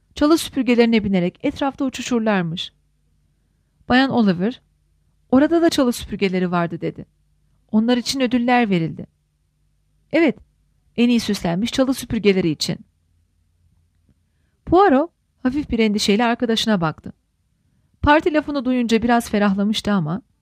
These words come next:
şimdi tekrar endişelenmeye başlıyordu. Bayan Oliver'ın içki içmediğini bildiği için onun sözlerinin neye yorması gerektiğini bilememekteydi. Bayan Oliver,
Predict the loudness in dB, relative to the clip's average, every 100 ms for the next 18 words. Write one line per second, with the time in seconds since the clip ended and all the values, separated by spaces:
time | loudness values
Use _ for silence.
0 | _ _ _ _ -6 -4 -2 -2 0 -2
1 | -2 -2 0 0 0 0 0 -2 -2 -4
2 | -4 -8 -18 _ _ _ _ _ _ _
3 | _ _ _ -2 2 2 2 0 2 0
4 | -2 -6 -8 -8 -4 -4 -2 -4 -6 -6
5 | -6 -6 -4 -6 -8 _ _ _ _ -2
6 | 0 2 4 6 4 4 2 0 2 2
7 | 0 -2 -4 -4 -4 -6 -8 -4 -2 -2
8 | -4 -6 -8 -8 -10 -20 _ _ _ _
9 | _ _ _ _ _ 2 2 0 -2 -2
10 | -6 -8